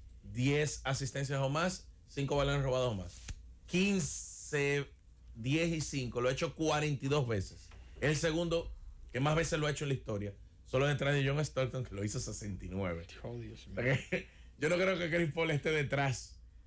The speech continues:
Speaker 1: de John Stockton en ese apartado, pero me gusta lo que está haciendo. Señores, LeBron se está acercando a los diez mil asistencias. Desde hace años, años, años,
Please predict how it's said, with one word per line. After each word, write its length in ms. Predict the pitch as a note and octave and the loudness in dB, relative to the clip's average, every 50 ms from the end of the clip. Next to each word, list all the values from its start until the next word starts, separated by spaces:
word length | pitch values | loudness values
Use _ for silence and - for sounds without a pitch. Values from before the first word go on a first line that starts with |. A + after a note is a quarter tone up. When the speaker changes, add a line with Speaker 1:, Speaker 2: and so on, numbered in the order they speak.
| - - - | -20 -20 -6
Speaker 1:
de 340 | A#2 B2 C3 C3 B2+ B2+ B2+ | -2 2 2 4 4 4 4
John 140 | C3 C#3+ D#3 | 2 2 2
Stockton 440 | D#3+ C#3+ - - D#3 D3 C3 D3 D3 | 0 0 0 0 0 0 0 0 0
en 80 | C#3+ | 2
ese 200 | C#3+ C#3+ - G3 | 2 2 2 0
apartado, 540 | D3+ C3+ D#3 C#3+ C#3 - D3 D3 D3 D3 C#3+ | 0 0 -2 -2 0 0 2 2 2 2 0
pero 120 | - B2+ B2+ | 0 -2 0
me 80 | B2 | 0
gusta 220 | B2 C#3 C#3 D3+ C#3 | 0 2 2 2 2
lo 60 | C3+ | 2
que 80 | C#3 | 2
está 100 | C3+ - | 0 0
haciendo. 380 | C#3 - - C3+ B2+ B2+ B2 A#2+ | -2 -2 -2 0 0 0 0 -2
Señores, 300 | - C3 C3+ C#3 C#3+ C#3 | -2 -2 0 2 2 4
LeBron 260 | C3 A#2+ B2+ C3 D3+ | 4 2 2 2 0
se 100 | D3 E3+ | 0 -2
está 160 | D3+ - - | -2 -2 -2
acercando 480 | D#3 - D#3 C#3 C#3 D3+ D3 D3 D3+ C#3+ | -2 0 -2 -2 0 0 0 0 2 2
a 20 | |
los 140 | C#3 C3+ B2 | 2 2 2
diez 160 | B2 A#2+ A#2 | 0 0 0
mil 180 | A#2 B2 B2+ C#3 | 0 0 2 2
asistencias. 800 | C#3 C3+ - C3 C3+ - - G#2+ G#2 G2+ F#2+ G2 G2 F#2+ - - - - - - - - - - - - - - | 0 0 -2 -6 -10 -10 -6 -6 -4 -4 -6 -8 -10 -14 -14 -16 -18 -20 -20 -20 -20 -20 -20 -20 -20 -20 -14 -4
Desde 220 | - B2 B2 C3+ C#3+ | 0 2 4 4 4
hace 340 | E3+ F#3 - - F#3 E3 D#3 | 2 2 0 2 2 2 2
años, 680 | D3+ D3+ D3+ D3+ C#3 A#2+ A2 G2+ F#2 E2+ - - - - - | 2 2 2 2 2 2 2 0 -2 -4 -8 -12 -16 -4 0
años, 920 | C3+ D#3 D#3+ E3 D#3+ D3+ C3+ A#2+ A2+ G#2 G2+ F#2+ - - - - - - - - - - - - - - - - - - - - - | 2 2 4 4 4 4 4 4 4 4 4 2 0 -6 -12 -16 -18 -20 -20 -20 -18 -18 -18 -18 -18 -18 -18 -18 -18 -18 -12 -4 0
años, 760 | D#3+ F3 F3+ F#3+ G3 F3+ D#3 C#3 A#2+ G#2 G2 - - - | 2 4 4 4 4 4 4 2 2 0 -4 -6 -10 -16